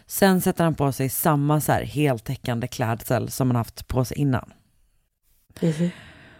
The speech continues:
Speaker 1: Och Ellen är då helt säker på att han kommer döda henne.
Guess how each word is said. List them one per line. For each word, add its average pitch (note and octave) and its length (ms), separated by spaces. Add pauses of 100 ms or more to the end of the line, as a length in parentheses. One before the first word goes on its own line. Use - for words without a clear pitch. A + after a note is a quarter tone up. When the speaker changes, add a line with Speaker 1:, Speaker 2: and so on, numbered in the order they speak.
(140)
Speaker 1:
Och G3 240
Ellen G#3 420
är D#3 380
då C3+ 460 (220)
helt D3+ 300
säker - 760 (400)
på D3+ 360 (140)
att - 420 (180)
han E3 400
kommer A#2+ 300
döda C3 260
henne. G#2 220